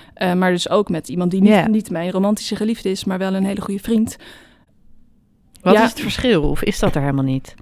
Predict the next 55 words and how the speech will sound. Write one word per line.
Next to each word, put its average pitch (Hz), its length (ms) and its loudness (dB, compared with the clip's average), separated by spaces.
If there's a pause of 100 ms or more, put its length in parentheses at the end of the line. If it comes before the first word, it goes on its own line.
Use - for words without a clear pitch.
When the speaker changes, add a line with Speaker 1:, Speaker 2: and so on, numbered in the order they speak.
(240)
Speaker 1:
Nou 294 140 2
ja, 277 120 4
we 247 120 6
wonen 262 280 6
niet 254 140 4
in, - 140 -8
ja, 285 140 0
ik - 160 -4
vind 302 140 2
het 285 100 2
dus 254 120 -2
een 269 100 -2
enorm 262 440 4
voordeel 302 400 0
dat, 220 300 -6 (600)
ehm, 226 400 0 (640)
als 233 260 0
wij, 247 460 2
dus 220 200 -6
mijn, 208 240 -2 (140)
mijn 208 160 -6
vrouw 202 220 -6
en 196 80 -2
ik, 247 140 -4
als - 160 -4
wij 233 220 2
heel 240 280 2
slecht 220 320 -6
slapen, 262 440 -2
dan 214 140 0
heeft 240 260 -2
hij 240 280 0
vijf, 226 320 -6
zes 220 220 -8
nachten 208 340 -6
heel 214 140 4
goed 285 200 -6
geslapen. - 540 -10 (380)
Dus 214 180 -4
als 208 160 -4
wij, 220 480 0
ehm, 190 600 -4 (720)
even 196 560 0
niet 220 180 4
helder 208 360 -2
denken, 202 340 0
dan 190 100 -4
weet 214 180 2
ik 214 60 -4
dat 196 120 -6
hij 208 160 2
dat 214 160 -2
wel 220 220 4
kan. - 320 -8
Dus, - 260 -8